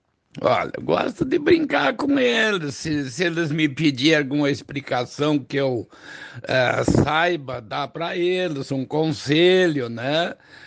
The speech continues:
Ah, a gente tá tudo disponível pra isso aí, né?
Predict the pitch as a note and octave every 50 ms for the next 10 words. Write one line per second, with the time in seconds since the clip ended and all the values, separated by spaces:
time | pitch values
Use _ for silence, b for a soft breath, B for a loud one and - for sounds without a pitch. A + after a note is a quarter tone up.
0 | B B - - - - C#3 - - - - - - - - - - - - D#3
1 | C3+ D3 C#3+ D3 - F3+ F3+ - - D3 D3 F3 F3+ - - C#3+ D3+ D#3 F3+ G3
2 | G#3 G#3+ A#3 A#3 A#3+ A#3+ A#3 A3+ F#3 F#3 F#3+ F3 D3 - - G3+ F#3 E3 D3 D3
3 | D#3 E3 D#3+ E3+ F3 F3 F#3 F#3 G3 F#3+ G3 G3+ G3+ G#3 G3 - - - B2+ C3
4 | D3 C#3+ C3+ - A3+ - G2 G2+ A2 B2+ B2